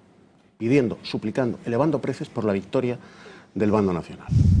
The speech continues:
Pero es que llegamos al treinta y nueve y Besteiro, tres cuartos de lo mismo, el gran líder socialista. Besteiro, tres cuartos de lo mismo, el golpe de Casado.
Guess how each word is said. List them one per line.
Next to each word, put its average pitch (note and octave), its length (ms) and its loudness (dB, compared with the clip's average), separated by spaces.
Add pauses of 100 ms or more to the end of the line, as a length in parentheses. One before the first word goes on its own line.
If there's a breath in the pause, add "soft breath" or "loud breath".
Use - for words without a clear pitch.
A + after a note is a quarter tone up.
(760 loud breath)
Pero C#3 140 6
es G3 120 2
que F#3+ 140 2
llegamos E3+ 400 4
al D#3 100 2
treinta F#3+ 240 0
y F#3 60 4
nueve D#3+ 380 2 (960 loud breath)
y B2 100 0
Besteiro, G#3 680 2 (140)
tres G3 240 0
cuartos G3+ 480 -2
de C3 60 -4
lo G#2 80 -2
mismo, D3 420 -4 (720 soft breath)
el A2 140 -2
gran B2+ 200 4
líder B2 240 2
socialista. F#2 640 -4 (1400)
Besteiro, A3+ 360 2
tres G3+ 240 2
cuartos G#3 380 -2
de D3+ 40 -4
lo G2+ 80 -4
mismo, C3+ 380 -4 (280 loud breath)
el G2 140 -2
golpe G3 260 4
de A#3 80 2
Casado. A3 520 -2